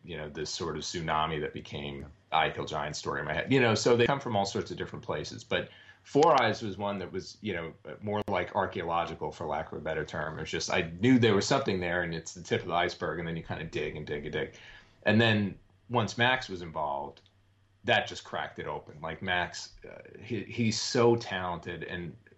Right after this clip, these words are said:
his art is so incredibly beautiful, and, um, it just made, it brought the whole thing to life, you know, for me, 'cause I knew that he can draw, you know, he draws New York City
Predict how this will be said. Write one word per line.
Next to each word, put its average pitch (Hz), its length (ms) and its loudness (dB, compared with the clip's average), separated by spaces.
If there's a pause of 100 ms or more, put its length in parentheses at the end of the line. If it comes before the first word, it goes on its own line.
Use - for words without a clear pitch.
(100)
his 107 180 -4
art 90 180 4
is 90 80 -4
so 95 380 4
incredibly 87 600 -6
beautiful, 82 640 -4 (420)
and, 82 320 2
um, 76 380 -6 (880)
it 120 80 4
just 107 240 -2
made, 82 400 0 (580)
it 117 160 2
brought 104 220 4
the - 40 -6
whole 87 160 -2
thing 80 200 -8
to 71 60 -8
life, 73 340 -6 (160)
you 85 120 -4
know, - 140 -6
for - 160 -8
me, - 160 -8
'cause 113 180 2
I 113 100 6
knew 139 200 8
that 113 240 4 (280)
he 175 160 6
can 156 160 0
draw, 117 420 4
you 123 80 0
know, 107 100 0
he 170 100 0
draws 117 280 2
New 117 100 0
York 101 240 0
City 95 480 0